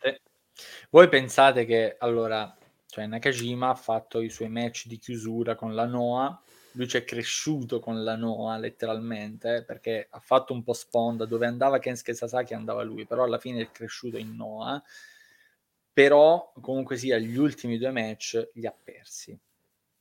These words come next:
Jushin Liger, come diceva prima, prima anche Marco, comunque ha mandato over chi rimaneva, no?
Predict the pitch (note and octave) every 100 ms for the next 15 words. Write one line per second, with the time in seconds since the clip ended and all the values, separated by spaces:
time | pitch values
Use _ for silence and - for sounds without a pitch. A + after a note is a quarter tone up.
0 | _ _ _ _ _ A#2 - A#2 A#2+ A#2+
1 | A#2+ A#2+ A#2 A2+ A2 G#2+ A2 A2 A2 A2
2 | A2 G#2+ G#2 G#2 G2+ G2 G2 G2 G#2+ G2+
3 | G2+ B2+ A2+ G#2+ - G#2+ G#2 A2 A#2 A2+
4 | G#2+ - _ _ - A2+ A2 A#2 B2 A#2+
5 | C3 C3+ C3+ B2+ C3 B2 A#2+ - B2+ B2
6 | A#2+ B2 D#3 B2 A#2 A2 - _ _ A#2+
7 | B2 D3+ -